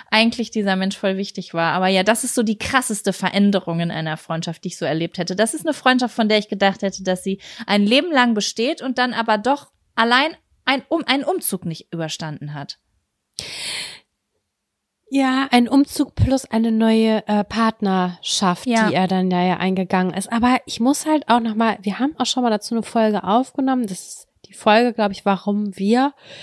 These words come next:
Speaker 2: ähm, Streit hatten und warum wir uns auch wieder vertragen haben. Es war bei uns ja eigentlich auch irgendwie ein Stück weit so,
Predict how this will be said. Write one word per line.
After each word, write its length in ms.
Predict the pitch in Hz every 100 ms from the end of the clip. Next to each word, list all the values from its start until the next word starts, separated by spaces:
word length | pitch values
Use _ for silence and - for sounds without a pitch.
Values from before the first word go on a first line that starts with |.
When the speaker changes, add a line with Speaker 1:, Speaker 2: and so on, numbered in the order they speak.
| - -
Speaker 2:
ähm, 260 | 233 226 220
Streit 580 | - - - 208 233 -
hatten 300 | 277 - 320
und 160 | 208
warum 220 | 202 208 202
wir 80 |
uns 120 | 196 202
auch 120 | 190
wieder 120 | 196
vertragen 520 | 185 - 190 214 254
haben. 340 | 269 262 294 349 _ _ _ _ _ _ _ -
Es 160 | 208
war 120 | 233
bei 160 | 233 240
uns 420 | - 247 311 349 - - - -
ja 140 | 233 226
eigentlich 540 | 247 285 285 262 254 - _ _ -
auch 400 | 277 339 330 - -
irgendwie 560 | 226 214 196 180 208
ein 60 | 196
Stück 500 | 180 - 202 196 180
weit 280 | 190 180 180
so, 380 | - 185 185